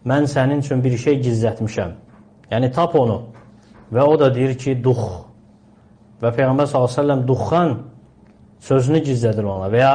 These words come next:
Duxan surəsinin onuncu ayəsini necə ki, təfsirçilər deyir, Duxan surəsinin onuncu ayəsi, hansı ki, Peyğəmbər sallallahu əleyhi və səlləm buyurur ki, "Fərtaqib yawma, yawma yatis səma'u bi duxanin mubin." Gözlə o gün ki,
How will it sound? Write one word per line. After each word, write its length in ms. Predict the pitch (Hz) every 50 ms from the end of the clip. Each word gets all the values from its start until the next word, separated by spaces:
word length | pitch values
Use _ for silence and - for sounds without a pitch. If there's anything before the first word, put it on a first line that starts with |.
| 135 - - - - - - - - _ _ _ _ - - -
Duxan 300 | 135 127 - 175 170 165
surəsinin 680 | 160 - 151 139 135 123 131 143 151 160 160 156 143 135 - - - - - - - - - -
onuncu 380 | 147 147 147 143 143 139 165
ayəsini 440 | 160 151 143 135 123 - 135 139 139 139
necə 180 | 139 139 127 -
ki, 60 | - 131
təfsirçilər 680 | - 135 127 - - 123 113 - 131 127 131 131 123
deyir, 380 | 117 120 127 139 147 160 165 - - - - - - - - - - - -
Duxan 340 | 131 - - 120 180 180
surəsinin 460 | 170 - 160 143 135 131 - 139 151 156
onuncu 380 | 143 139 135 131 131 131 156
ayəsi, 360 | 147 143 131 123 113 120 139
hansı 260 | 123 127 123 110 127 139
ki, 100 | 131 117
Peyğəmbər 320 | 131 120 117 123 131 131
sallallahu 240 | 123 127 117 117 113
əleyhi 80 | 123
və 40 | 135
səlləm 200 | 131 127 120 117
buyurur 240 | 117 123 131 135 135
ki, 80 | 135 135
"Fərtaqib 600 | 123 - 127 120 117 - 151 147 - 151 - 147 - - - - - - - - - - -
yawma, 360 | 127 139 147 143 139 131 131
yawma 560 | 127 127 127 131 127 139 151 151 151 143 135 135
yatis 400 | 147 143 139 143 135 - - -
səma'u 380 | 127 127 139 143 139 131 127
bi 100 | 131 127
duxanin 400 | 127 117 123 - 139 131 131 123
mubin." 520 | 120 120 117 113 123 131 143 156 175 175 - - - - - - - - _ -
Gözlə 580 | 139 139 135 127 127 139 147 156 165 175 170
o 120 | 156 160 160
gün 240 | 143 151 147 143 135
ki, 380 | 139 160 160 175 180 190 -